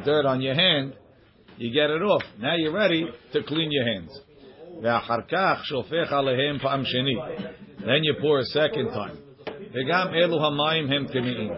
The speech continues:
This water, the second time, that's what we call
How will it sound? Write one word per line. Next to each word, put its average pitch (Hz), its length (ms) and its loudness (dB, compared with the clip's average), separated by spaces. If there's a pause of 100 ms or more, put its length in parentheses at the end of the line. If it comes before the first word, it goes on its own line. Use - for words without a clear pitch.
(640)
This 170 400 2
water, 151 340 2
the 131 120 -2
second 175 580 -2
time, 127 440 -2 (160)
that's 170 240 2
what 160 200 -2
we 143 120 2
call 175 600 4